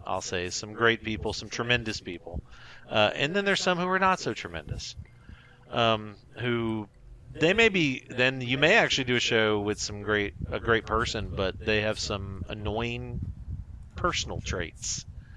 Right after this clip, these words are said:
or professional traits. We'll call it professional, even though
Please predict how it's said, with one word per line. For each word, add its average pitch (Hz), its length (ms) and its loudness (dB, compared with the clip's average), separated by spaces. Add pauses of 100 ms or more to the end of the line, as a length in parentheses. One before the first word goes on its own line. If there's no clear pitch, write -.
(260)
or 143 320 4
professional 127 640 -2
traits. - 420 -4
We'll 104 80 -6
call 107 200 2
it 90 80 -6
professional, 92 500 -6
even 90 140 -8
though 87 300 -4